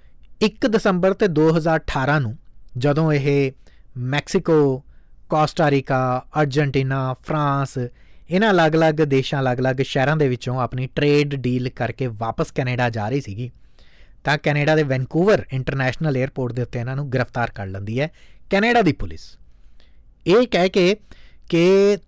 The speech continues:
ਤੁਸੀਂ ਸਾਡੇ ਦੇਸ਼ ਦੇ ਖਿਲਾਫ ਇੱਕ ਸਾਜ਼ਿਸ਼ ਰਚ ਰਹੇ ਹੈਗੇ ਹੋ।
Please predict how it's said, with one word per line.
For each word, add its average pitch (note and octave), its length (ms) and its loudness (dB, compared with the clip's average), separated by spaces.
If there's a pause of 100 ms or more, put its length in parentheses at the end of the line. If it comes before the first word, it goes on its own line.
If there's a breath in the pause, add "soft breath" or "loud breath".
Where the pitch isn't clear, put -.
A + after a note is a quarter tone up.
ਤੁਸੀਂ F#3 420 2
ਸਾਡੇ D3 440 0
ਦੇਸ਼ B2 460 -2
ਦੇ C3 180 0
ਖਿਲਾਫ G#2+ 600 -8 (1080)
ਇੱਕ - 140 -4
ਸਾਜ਼ਿਸ਼ D#3 460 2
ਰਚ G2+ 260 -6
ਰਹੇ G#2+ 220 -8
ਹੈਗੇ F#2 180 -14
ਹੋ। G2 60 -18